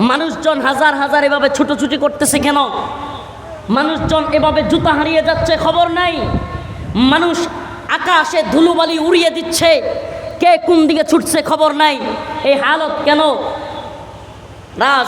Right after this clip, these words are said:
দরবার থেকে আওয়াজ আসলো, বাদশাহ হারুনুর রশিদের সঙ্গীকে মানুষজন বলল, "খোরাসানের আলেম, খোরাসানের শ্রেষ্ঠ আলেম, হাদিস শাস্ত্রের মহাজ্ঞানী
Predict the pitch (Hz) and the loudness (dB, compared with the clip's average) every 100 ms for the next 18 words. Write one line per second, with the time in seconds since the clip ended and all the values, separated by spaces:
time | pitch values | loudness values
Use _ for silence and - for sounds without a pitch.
0 | - 262 247 269 262 277 262 240 285 277 | 0 -2 0 -2 0 -2 0 2 2 2
1 | 262 254 - 277 269 180 - - - - | 0 -4 -2 2 2 0 -6 -8 -8 -8
2 | - - - - - 247 - 262 285 285 | -6 -8 -8 -6 -4 -2 0 2 0 -2
3 | 262 262 262 269 247 247 277 277 294 294 | 0 0 2 2 2 0 0 2 2 2
4 | 277 285 285 196 269 247 277 285 359 427 | 2 0 -4 -2 0 2 0 2 4 4
5 | 349 - - - - - - - - - | 4 -2 -6 -6 -10 -12 -12 -14 -14 -8
6 | - 349 359 349 359 339 349 311 370 480 | -2 2 2 0 2 2 2 2 4 6
7 | 480 466 349 - 480 480 480 - - - | 6 4 0 -6 -6 -4 -6 -6 -12 -14
8 | - 311 370 339 339 339 320 311 339 339 | -4 2 2 2 0 0 0 0 0 0
9 | 330 302 415 415 392 285 247 403 415 - | 0 2 4 4 2 -2 -6 -6 -8 -10
10 | - - - - - - - - - - | -12 -16 -16 -18 -20 -18 -18 -18 -18 -18
11 | - - - - - - - 320 359 320 | -18 -18 -18 -20 -20 -16 -4 -2 -2 -4
12 | - 320 - 339 302 277 294 247 339 311 | -4 -4 0 0 0 0 -2 0 2 0
13 | - 330 330 294 | 0 0 0 -4